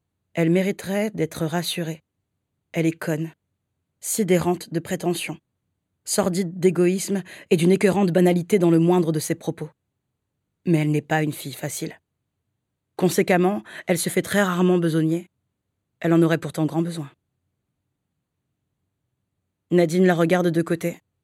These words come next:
Résignée à faire office de confidente, elle suggère. « Rédige un contrat pour une prochaine fois. Comme quoi le type s'engage à te tenir compagnie le lendemain ou à te rappeler dans la semaine. Tant qu'il signe pas, t'écarte pas. »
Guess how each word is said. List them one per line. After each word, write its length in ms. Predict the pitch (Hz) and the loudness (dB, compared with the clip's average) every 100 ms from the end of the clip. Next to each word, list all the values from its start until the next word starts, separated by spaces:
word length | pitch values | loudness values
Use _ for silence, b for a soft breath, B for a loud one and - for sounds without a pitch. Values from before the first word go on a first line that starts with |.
| _ _ _ _ _ _ | _ _ _ _ _ _
Résignée 440 | 165 190 175 190 190 | 0 0 4 4 4
à 100 | 180 | 2
faire 200 | 185 170 | 2 2
office 320 | 175 - 165 | 0 0 -4
de 100 | 160 | -2
confidente, 640 | 165 165 175 160 165 - _ | -2 -2 -2 -4 -6 -14 _
elle 240 | - 143 139 | -8 -8 -8
suggère. « 600 | - 156 156 151 - _ _ _ _ _ _ _ _ _ _ _ _ _ _ - | -8 -6 -6 -8 -12 _ _ _ _ _ _ _ _ _ _ _ _ _ _ -2
Rédige 300 | 185 196 202 | 2 4 4
un 100 | 196 | 4
contrat 300 | 196 196 226 | 2 2 2
pour 180 | 185 180 | 2 0
une 80 | |
prochaine 300 | 165 170 185 | 0 0 0
fois. 280 | 165 196 208 _ _ _ _ _ _ - | -2 -4 -6 _ _ _ _ _ _ 0
Comme 180 | 190 180 | 2 4
quoi 140 | 190 | 4
le 140 | 175 | 2
type 260 | 170 220 208 | 2 -2 -2
s'engage 460 | - 185 180 202 165 | 0 2 4 4 2
à 40 | |
te 120 | 170 | -4
tenir 340 | 151 185 190 - | 0 2 2 0
compagnie 400 | 175 185 175 190 | 0 2 4 4
le 80 | |
lendemain 480 | 175 175 175 190 220 | 4 4 4 2 0
ou 220 | 160 147 - B B B | -2 -4 -8 B B B
à 80 | 175 | -4
te 100 | 170 | 0
rappeler 380 | 170 180 185 185 | 0 0 4 4
dans 100 | 175 | 4
la 140 | 175 | 2
semaine. 340 | 160 190 208 165 _ _ _ _ _ _ | 0 -2 -2 -6 _ _ _ _ _ _
Tant 120 | 185 | -2
qu'il 140 | 180 175 | 0 0
signe 220 | - 180 | 2 2
pas, 280 | 190 214 220 _ _ _ | 2 0 -4 _ _ _
t'écarte 300 | 175 170 165 | -4 -4 -4
pas. » 240 | - 165 | -6 -8